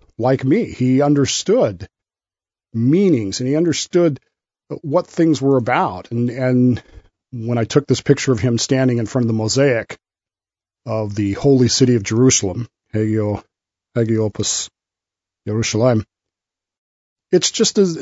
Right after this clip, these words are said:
example of him showing you things that you would never see just looking at it.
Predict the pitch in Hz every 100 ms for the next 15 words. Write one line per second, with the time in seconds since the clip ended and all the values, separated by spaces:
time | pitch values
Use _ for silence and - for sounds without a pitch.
0 | 180 127 - 214 262 269 127 117 139 139
1 | - - 175 190 139 120 - 127 131 113
2 | 123 151 147 135 165 165 139 - - 220
3 | 131 120 107 - - _ _ _ - 135
4 | 131 160 196 131 87 65